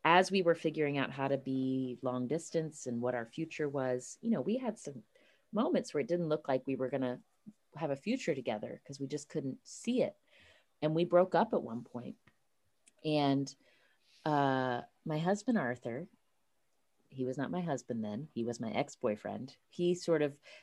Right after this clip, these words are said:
realized, "Oh, I think this is a mistake. I think we should be together." And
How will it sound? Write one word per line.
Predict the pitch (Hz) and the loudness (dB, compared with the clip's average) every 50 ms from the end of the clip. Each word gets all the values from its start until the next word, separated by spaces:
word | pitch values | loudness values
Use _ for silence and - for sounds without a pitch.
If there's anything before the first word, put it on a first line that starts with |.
| _ _ - | _ _ 2
realized, | 151 156 156 143 143 135 135 131 127 - - - - - _ _ _ _ - | 4 6 6 8 8 8 6 6 4 2 -4 -14 -16 -18 _ _ _ _ 4
"Oh, | 185 | 6
I | 170 170 180 | 8 8 6
think | 175 214 208 175 | 6 4 2 2
this | 160 139 - | 2 0 -2
is | 123 131 | -6 -6
a | 123 | -6
mistake. | 110 107 - - - - - - - | -6 -6 -6 -6 -6 -8 -6 -6 -4
I | - | -4
think | 135 - 139 135 - | -4 -2 -4 -4 -2
we | - 127 120 | -4 -4 0
should | - - 180 160 | 2 4 4 4
be | 123 120 | 2 -2
together." | 113 98 90 - 80 71 62 69 - - - _ _ _ _ _ _ - | -4 -4 -4 -6 -6 -6 -6 -8 -12 -12 -16 _ _ _ _ _ _ 0
And | 139 135 131 123 120 120 120 120 113 - | 4 4 4 4 4 2 0 0 -2 -6